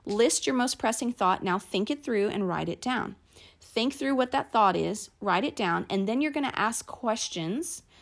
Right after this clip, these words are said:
about, about this to help kinda surface the different aspects of how that thought is affecting you.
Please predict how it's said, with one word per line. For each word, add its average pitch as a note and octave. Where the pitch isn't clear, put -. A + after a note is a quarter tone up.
about, G#3
about A3
this D#3+
to -
help A#3
kinda D4
surface -
the F#3+
different F#3
aspects E3+
of F3+
how F3
that E3
thought D#3
is D#3
affecting -
you. -